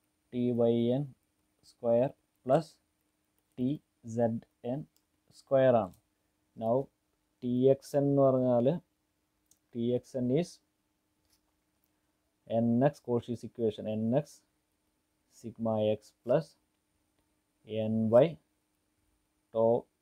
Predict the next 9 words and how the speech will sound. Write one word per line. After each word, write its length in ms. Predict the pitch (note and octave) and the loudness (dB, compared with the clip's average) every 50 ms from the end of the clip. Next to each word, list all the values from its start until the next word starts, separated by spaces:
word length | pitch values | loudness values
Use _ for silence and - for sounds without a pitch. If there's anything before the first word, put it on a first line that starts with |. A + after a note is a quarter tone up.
| _ _ _ _ _ - | _ _ _ _ _ -8
X 300 | A2 G#2+ - - - _ A2 A2 A2+ | -6 -6 -8 -10 -16 _ -2 0 0
Y 60 | C#3+ D#3+ - _ _ _ _ _ _ _ _ _ _ _ | 0 0 -4 _ _ _ _ _ _ _ _ _ _ _
plus 240 | A2+ A#2+ D3 D#3 - _ _ _ _ _ _ _ _ _ _ _ _ _ _ _ _ _ _ _ _ _ _ - | 0 0 0 0 -4 _ _ _ _ _ _ _ _ _ _ _ _ _ _ _ _ _ _ _ _ _ _ -10
N 240 | F#2+ G#2 G#2+ G#2+ A2 A2+ A2 G#2+ - | -8 -8 -6 -4 -4 -4 -4 -4 -4
Z 20 | - C3 D3 D3+ - _ _ _ _ _ _ _ _ _ | -2 -2 -2 -2 -4 _ _ _ _ _ _ _ _ _
tau 140 | G2+ A2 C#3 D#3+ D#3 - _ _ _ _ _ _ | -4 -4 -4 -4 -6 -12 _ _ _ _ _ _
X 240 | A2+ A#2 C3+ F#3 - _ - - _ _ _ - A#2+ G#2+ G#2 | -10 -8 -8 -8 -8 _ -20 -20 _ _ _ -10 -10 -8 -8
Z. 120 | G2 - - _ _ _ _ _ _ _ _ _ _ _ _ _ _ _ _ _ _ _ _ _ _ _ _ _ _ _ _ _ _ _ _ _ _ _ _ _ _ _ _ _ _ _ _ _ _ _ _ _ - | -8 -10 -10 _ _ _ _ _ _ _ _ _ _ _ _ _ _ _ _ _ _ _ _ _ _ _ _ _ _ _ _ _ _ _ _ _ _ _ _ _ _ _ _ _ _ _ _ _ _ _ _ _ -6
ടി 100 | A#2 | -4